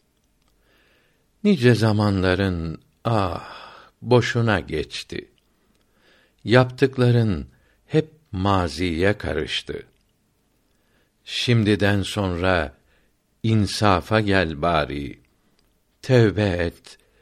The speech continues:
yalvar da affede bari. Kalbimden söyledim,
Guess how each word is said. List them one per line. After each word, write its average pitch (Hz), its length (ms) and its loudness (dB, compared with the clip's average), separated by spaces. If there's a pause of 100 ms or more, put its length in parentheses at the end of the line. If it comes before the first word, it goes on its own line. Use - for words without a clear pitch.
(280)
yalvar 92 720 2
da 85 340 -2 (560)
affede 80 760 -4
bari. 67 600 -4 (1500)
Kalbimden 127 920 4
söyledim, 85 1000 -2